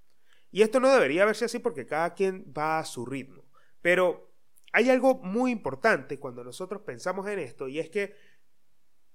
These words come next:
el hecho de nosotros poder pasar de un lugar a otro, eh,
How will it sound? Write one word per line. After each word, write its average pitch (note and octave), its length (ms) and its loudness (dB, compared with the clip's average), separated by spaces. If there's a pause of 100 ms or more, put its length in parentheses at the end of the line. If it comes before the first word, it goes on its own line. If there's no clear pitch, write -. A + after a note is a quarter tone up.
el D#3+ 200 -4
hecho A3 220 -4
de D#3 280 -2
nosotros C#3 640 -8
poder E3 340 -4
pasar G#3 380 -2
de G#3+ 80 -2
un G#3+ 100 0
lugar G#3+ 280 4
a G#3+ 100 6
otro, D3 400 0 (400)
eh, A2 600 -16